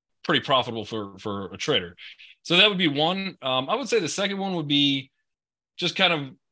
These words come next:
not swinging for the fence all the time. Sometimes, you know, still, still fun and still gotta do it. But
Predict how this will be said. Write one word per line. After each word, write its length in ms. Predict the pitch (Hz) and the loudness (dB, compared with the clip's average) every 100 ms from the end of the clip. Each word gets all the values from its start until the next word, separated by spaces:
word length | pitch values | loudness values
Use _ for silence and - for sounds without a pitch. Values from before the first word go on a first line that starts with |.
| - | -10
not 440 | 143 143 151 147 | -4 0 0 0
swinging 520 | - - 143 147 147 139 | -4 -4 -4 -4 -4 -6
for 100 | 131 | -8
the 80 | |
fence 260 | - 127 113 - | -4 -4 -4 -6
all 220 | 107 117 | -4 -4
the 160 | 131 147 | -2 -2
time. 260 | 156 156 _ _ _ _ _ | -2 -6 _ _ _ _ _
Sometimes, 720 | - 175 160 151 139 - - | -6 -2 0 0 -2 -8 -10
you 100 | 165 | -8
know, 140 | 151 | -6
still, 380 | 147 - 123 104 | -6 -4 -4 -6
still 240 | - - - | -6 -2 0
fun 240 | 147 143 | 4 4
and 120 | 135 | 2
still 200 | - 139 | -4 -4
gotta 160 | 127 117 | -2 -2
do 160 | 127 | -4
it. 100 | 117 | -2
But 220 | 123 120 | 0 -2